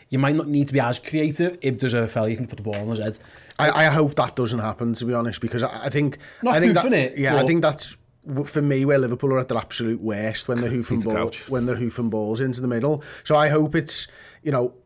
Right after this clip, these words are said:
Speaker 2: he can be a difference maker, but, like, not the start of the fucking game. Trent
Speaker 1: No,
Speaker 2: sticking it
Speaker 1: no,
Speaker 2: wide,
Speaker 1: I,
Speaker 2: getting
Speaker 1: yeah,
Speaker 2: chalk
Speaker 1: yeah.
Speaker 2: on his boots, whipping the ball in.
Speaker 1: No,
Speaker 2: That, that
Speaker 1: I'm not
Speaker 2: for me
Speaker 1: saying,
Speaker 2: is
Speaker 1: like,
Speaker 2: mental.
Speaker 1: hopelessness of it, but, like, Trent can put it on his head. There's
Speaker 2: Of
Speaker 1: a
Speaker 2: course
Speaker 1: diff-,
Speaker 2: he
Speaker 1: there's a
Speaker 2: can, yeah,
Speaker 1: diff-,
Speaker 2: of course
Speaker 1: there's
Speaker 2: he
Speaker 1: not,
Speaker 2: can.
Speaker 1: not, not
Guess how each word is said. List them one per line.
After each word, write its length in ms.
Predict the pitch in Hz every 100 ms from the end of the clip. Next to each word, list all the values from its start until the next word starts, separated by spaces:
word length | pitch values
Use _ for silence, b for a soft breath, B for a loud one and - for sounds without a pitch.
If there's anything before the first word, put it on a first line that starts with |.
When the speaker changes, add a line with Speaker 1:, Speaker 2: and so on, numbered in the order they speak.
| -
Speaker 2:
he 100 | 143
can 180 | 143 147
be 120 | 147
a 60 | 147
difference 420 | 147 139 156 156
maker, 320 | 180 175 190
but, 180 | 185 131
like, 340 | 123 127 - 143
not 240 | 135 120
the 60 | 120
start 320 | 143 120 120
of 40 |
the 60 | 123
fucking 320 | 139 123 123
game. 360 | 113 113 131 135
Trent 220 | 139 123
Speaker 1:
No, 60 | 262
Speaker 2:
sticking 300 | 262 254 240
it 40 |
Speaker 1:
no, 120 | 233
Speaker 2:
wide, 120 | 233 220
Speaker 1:
I, 80 | 214
Speaker 2:
getting 120 | 156
Speaker 1:
yeah, 80 | 120
Speaker 2:
chalk 100 | 120 120
Speaker 1:
yeah. 60 |
Speaker 2:
on 60 | 131
his 100 | 131
boots, 300 | 127 127 -
whipping 220 | 143 139
the 60 | 123
ball 320 | 120 117 131
in. 100 | 143
Speaker 1:
No, 60 | 139
Speaker 2:
That, 60 |
that 200 | 139 135
Speaker 1:
I'm 60 | 143
not 60 | 175
Speaker 2:
for 20 |
me 40 |
Speaker 1:
saying, 100 | 208
Speaker 2:
is 60 | 190
Speaker 1:
like, 100 | 175
Speaker 2:
mental. 240 | 101 123
Speaker 1:
hopelessness 500 | 123 143 147 180 147
of 160 | 156 131
it, 120 | 127
but, 140 | 147 143
like, 200 | 139 b b b b -
Trent 260 | - 147
can 200 | 170 151 - _ -
put 180 | 139
it 80 | 131
on 100 | 120
his 80 | 110
head. 200 | 110 123
There's 200 | - 147
Speaker 2:
Of 60 | 190
Speaker 1:
a 20 |
Speaker 2:
course 40 |
Speaker 1:
diff-, 100 | 170
Speaker 2:
he 60 | 110
Speaker 1:
there's 140 | 170
a 40 | 165
Speaker 2:
can, 40 |
yeah, 0 |
Speaker 1:
diff-, 80 | 185
Speaker 2:
of 60 | 180
course 20 |
Speaker 1:
there's 120 | 175
Speaker 2:
he 60 | 196
Speaker 1:
not, 80 | 190
Speaker 2:
can. 60 |
Speaker 1:
not, 220 | 190 196
not 260 | 196 208